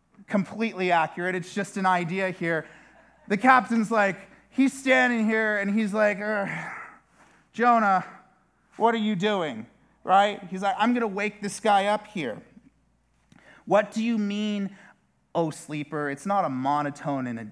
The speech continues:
or a gentle voice. It's quite the opposite, right? I just imagine he's barging into the room or he's knocking on the door and he's saying, "Jonah, get up and call out to your God." So what is he saying here?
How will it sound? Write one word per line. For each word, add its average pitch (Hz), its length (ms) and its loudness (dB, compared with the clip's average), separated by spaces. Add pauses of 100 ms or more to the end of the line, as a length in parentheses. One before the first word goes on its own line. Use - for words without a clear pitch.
(100)
or 120 200 -10
a 104 40 -12
gentle 123 560 -8
voice. 110 440 -12
It's 143 200 -10
quite 190 640 0
the 135 220 -14
opposite, - 720 -14
right? 139 300 -4 (300)
I 185 160 4
just 180 200 -6
imagine 156 460 0
he's 135 180 -6
barging 170 520 0
into 165 180 -6
the 151 100 -6
room 143 320 -6 (180)
or 139 180 -2
he's 131 120 -6
knocking 165 460 -2
on 147 160 -2
the 139 60 -4
door 120 420 -8 (1200)
and 127 140 -12
he's 120 180 -10
saying, 117 400 -8
"Jonah, 107 480 -8
get 123 160 -4
up 120 180 -4
and 104 140 -14
call 107 260 -4
out 107 200 -8
to - 100 -18
your 101 120 -14
God." 95 400 -10 (1160)
So - 140 -6
what 262 220 -6
is 330 160 -12
he 220 100 -4
saying 196 440 -6
here? - 280 -20